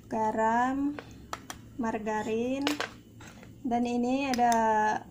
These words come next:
apa, kayu manis bubuk karena nggak ada yang itu ya, makanya yang bubuk. Kalau ada yang itu juga bisa pakai yang bukan bubuk itu.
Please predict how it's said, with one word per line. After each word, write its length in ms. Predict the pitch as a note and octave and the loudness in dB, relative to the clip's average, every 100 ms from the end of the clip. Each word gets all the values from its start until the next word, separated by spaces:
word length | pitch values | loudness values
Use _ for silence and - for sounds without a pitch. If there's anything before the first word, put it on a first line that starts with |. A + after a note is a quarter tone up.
| - - - - | -14 -14 -18 -4
apa, 400 | A#3+ B3+ - - - - - - - - - - - - - | 0 0 -2 -6 -18 -20 -20 -18 -18 -12 -12 -12 -20 -18 -4
kayu 240 | C#4+ B3+ | 0 4
manis 320 | B3 C4 C4 - | 6 4 4 0
bubuk 320 | B3 C#4+ C#4+ | 0 0 2
karena 400 | B3+ B3+ B3 A#3+ - | 4 4 4 2 -2
nggak 320 | C4 A#3+ A#3 A#3+ | 2 4 4 2
ada 40 | |
yang 240 | A#3 A3+ A3 | 2 0 -2
itu 240 | A3 C4 | -6 -4
ya, 80 | C4 | -4
makanya 480 | B3+ A#3 B3 B3 B3 | -2 -2 -2 -2 0
yang 160 | A3+ | 0
bubuk. 320 | A3 G#3 A3+ - - - - - | 0 2 2 2 0 -2 -6 -8
Kalau 160 | A3+ A3+ | 0 2
ada 240 | A3+ A#3 | 4 2
yang 160 | A#3+ A#3 | 2 0
itu 160 | A#3 C4+ | -2 -2
juga 160 | A#3+ A3+ | 0 0
bisa 320 | A3+ B3 B3 | -2 2 2
pakai 320 | B3+ A3+ A3 | 0 -2 -2
yang 80 | G#3+ G#3 G#3 G3+ C#4 | -2 -4 -6 -6 -8
bukan 240 | A3 A3 | -6 -4
bubuk 320 | G#3+ G#3+ A3+ | -4 -2 -2
itu. 240 | A3 A#3+ | -2 -4